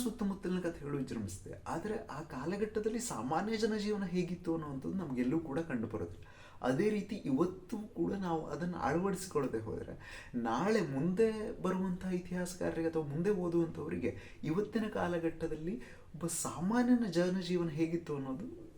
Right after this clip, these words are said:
ಅರಿವಿಗೆ ಬರೋದಿಲ್ಲ. ಅದನ್ನ ಈ ಪುಸ್ತಕ ಮಾಡಿಕೊಟ್ಟಿದೆ. ಒಬ್ಬ ಸಾಮಾನ್ಯರ ಜನಜೀವನ ಆ ಕಾಲಘಟ್ಟದಲ್ಲಿ ಹೇಗಿತ್ತು, ಆ ದಿನದ ದಿನಂಪ್ರತಿ ಹೇಗೆ ನಡೆಯುತ್ತಿತ್ತು, ಒಂದು ದಿನ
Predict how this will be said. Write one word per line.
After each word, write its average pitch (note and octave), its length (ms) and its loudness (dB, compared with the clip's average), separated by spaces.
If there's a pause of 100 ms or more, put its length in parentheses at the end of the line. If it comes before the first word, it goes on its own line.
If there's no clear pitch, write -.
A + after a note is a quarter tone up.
ಅರಿವಿಗೆ C#3+ 400 2
ಬರೋದಿಲ್ಲ. - 400 -4 (440)
ಅದನ್ನ G#3 380 2 (320)
ಈ E3+ 80 2
ಪುಸ್ತಕ E3+ 800 -6
ಮಾಡಿಕೊಟ್ಟಿದೆ. B2 640 -2
ಒಬ್ಬ B2+ 220 -4
ಸಾಮಾನ್ಯರ G#3+ 960 0
ಜನಜೀವನ E3+ 600 2
ಆ E3 240 -2
ಕಾಲಘಟ್ಟದಲ್ಲಿ D#3+ 760 -2
ಹೇಗಿತ್ತು, A#2 420 -4 (480)
ಆ E3 140 2
ದಿನದ E3 520 2 (380)
ದಿನಂಪ್ರತಿ G3 680 4 (100)
ಹೇಗೆ E3+ 340 6
ನಡೆಯುತ್ತಿತ್ತು, C#3 760 -4 (460)
ಒಂದು F#3+ 420 6
ದಿನ E3+ 180 6